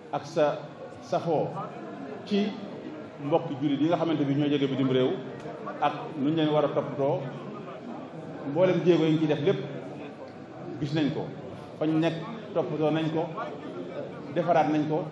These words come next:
dalal nañ leen, bépp matukaay boo xam ne war nañ koo jël ca ba ñuy xalaat di leen tànn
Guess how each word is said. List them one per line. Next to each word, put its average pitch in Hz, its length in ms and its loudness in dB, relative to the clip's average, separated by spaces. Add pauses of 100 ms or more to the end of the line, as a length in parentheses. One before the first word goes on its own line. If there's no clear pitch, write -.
(480)
dalal 160 260 8
nañ 160 200 4
leen, 151 140 6 (800)
bépp 190 220 4
matukaay 160 500 6 (460)
boo 151 120 6
xam 156 100 2
ne 143 60 2
war 151 140 6
nañ 156 140 4
koo 147 160 4
jël 135 180 4 (640)
ca 180 240 8 (320)
ba 151 80 6
ñuy 175 140 6
xalaat 160 340 6
di 143 60 2
leen 151 200 4
tànn 139 240 4